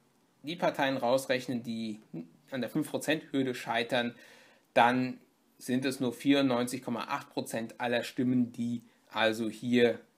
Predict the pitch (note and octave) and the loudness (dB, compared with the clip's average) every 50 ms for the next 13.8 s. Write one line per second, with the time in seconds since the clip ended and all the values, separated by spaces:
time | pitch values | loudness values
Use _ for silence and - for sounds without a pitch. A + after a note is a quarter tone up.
0 | _ - B2 A2 C3 C#3+ C#3 - - C#3 B2 - - B2+ - - - A2+ A#2+ B2 | _ -8 -4 2 2 2 2 2 -2 -4 -4 -4 -6 -12 -12 -4 -2 0 2 4
1 | C3 C3+ C#3 B2+ A#2 A2+ C#3 G3 B3 A#3+ A#3 A3+ A3 G#3+ - - - _ _ _ | 4 4 2 0 0 2 6 8 8 8 8 6 0 -2 -8 -12 -20 _ _ _
2 | _ _ - - C#3+ C#3 C3+ C3 C3+ C3+ C3+ C3+ B2+ - - B2 B2+ B2+ B2 C3 | _ _ -8 -2 0 2 2 2 2 0 -2 -4 -4 0 4 4 4 4 4 2
3 | B2 B2 A#2+ - - - - A#2 A2+ A2+ A2+ A2+ A#2+ B2+ B2 B2 B2+ A#2+ - - | 0 -2 -2 -8 -14 -10 -10 -8 -6 -4 -2 0 0 0 0 0 -2 -4 -4 -6
4 | B2 - - A#2 A2 G#2+ G#2+ - A2 A2 G#2+ - B2 - - A2+ G#2+ - C3 D#3 | -12 -10 -8 -6 -6 -6 -4 -4 -4 -6 -4 -6 -8 -8 -6 -8 -4 0 2 4
5 | F3+ B2 C3 - - - B2+ A#2+ A2+ A#2+ A#2+ - C#3 C3 B2+ B2 C3 B2+ A#2+ A#2+ | 4 4 2 -2 -4 -6 -4 -2 -2 -4 -2 -4 -6 -4 -4 0 0 0 0 0
6 | - C3+ C3 C3+ C3+ C3 C3+ C3+ C#3+ C#3 - C3+ B2+ B2 - C#3+ - - - D3 | -2 -4 -2 0 0 0 -2 -4 -8 -6 -4 -4 -4 -2 -4 -6 -8 -8 -8 -8
7 | B2 - - B2 B2 A#2+ A#2 A2 - A#2+ B2+ C3+ - - C#3 C3+ C3 C3 C3 - | -6 -4 -4 -4 -4 -4 -6 -2 0 0 0 0 -2 -4 -2 -2 0 0 0 0
8 | B2 B2 A#2+ B2 B2 A#2+ A#2 A#2 B2 B2+ C#3 C#3 C3 B2+ A#2 A#2 A#2 A#2 A#2 A#2 | -2 -4 -2 -2 -4 -4 -2 0 2 4 4 4 4 2 -2 -4 -4 -4 -2 -2
9 | A#2 G#2+ A2 A#2+ A#2+ A#2+ A#2+ A#2 - - B2 A2+ A2 A2 G#2+ - A2 A2+ A2 - | -2 -4 -2 -2 0 0 -2 -4 -4 -4 -4 -4 -4 -4 -8 -10 -10 -10 -10 -10
10 | A#2 A#2 A2+ A#2+ B2 C3 B2 A2+ G#2 - - _ - - - - - - _ _ | -10 -2 2 4 4 4 4 0 -4 -10 -16 _ -20 -20 -20 -20 -20 -20 _ _
11 | - - D3 D#3+ D#3 D3 C#3+ D#3+ F3+ F3 F3+ D#3+ C#3+ C#3 C3+ - - D#3 D#3+ D3+ | -4 -2 0 2 2 2 2 2 0 0 -4 -4 -4 -4 -4 -4 -4 -2 0 2
12 | C#3 D3 D#3+ E3 D#3 - - D#3 D#3+ D#3+ D3 C3+ B2 D3+ D3 - F3 D3+ - - | 2 2 2 0 -2 -4 -2 -2 -2 0 -2 -2 -2 -4 -4 -4 -6 -6 -4 -4
13 | C#3+ C3+ C3+ - B2 B2 C3+ C3 - - B2+ B2+ C3+ C3 B2 - | -4 -4 -4 -4 -4 -4 -4 -4 -4 -6 -2 2 2 2 2 0